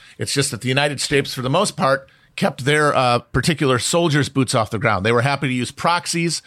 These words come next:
uh, through, uh, f-, support of dictatorships, uh, the funding of military coups, uh, the carrying out of clandestine assassinations. Uh, and they were mostly very successful in Guatemala, in,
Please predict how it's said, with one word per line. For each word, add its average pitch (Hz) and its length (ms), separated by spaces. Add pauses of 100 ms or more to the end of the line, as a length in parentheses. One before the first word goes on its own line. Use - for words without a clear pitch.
(400)
uh, 123 240
through, 127 480
uh, 110 380 (200)
f-, - 160 (380)
support - 500
of - 200
dictatorships, 175 920 (400)
uh, 123 260
the 123 120
funding 143 380
of 120 140
military 156 500
coups, 139 600 (400)
uh, 113 120
the 113 60
carrying 135 360
out 131 120
of 120 100
clandestine 127 540
assassinations. 131 1000 (560)
Uh, 123 240
and 135 280
they 147 100
were 160 100
mostly 160 380
very 156 200
successful 123 640
in 104 120
Guatemala, 123 680
in, 98 240